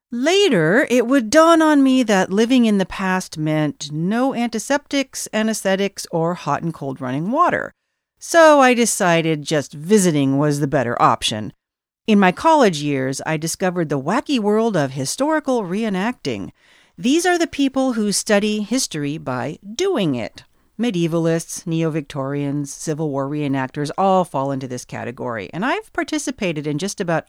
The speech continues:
all of it except maybe Roman legions. At one point in my life, I ended up living in the Bay Area of California.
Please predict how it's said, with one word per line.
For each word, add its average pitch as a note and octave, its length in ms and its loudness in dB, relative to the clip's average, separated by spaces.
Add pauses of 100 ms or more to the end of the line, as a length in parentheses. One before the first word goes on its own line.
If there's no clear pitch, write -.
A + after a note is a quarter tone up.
all G#3 180 2
of D3 120 -2
it A#2 160 -4
except - 400 -6
maybe C3+ 280 -4
Roman C3+ 460 -4
legions. B2+ 580 -6 (760)
At E3+ 100 -2
one C#4 200 6
point A3 260 2
in D#3+ 80 2
my C#3 140 0
life, B2+ 500 -6 (220)
I G#3 140 0
ended D4+ 200 4
up C4 160 2
living A3 320 2
in F#3+ 120 2
the E3+ 60 0
Bay G#3 300 0
Area E3+ 420 0
of - 200 -10
California. E3 840 -6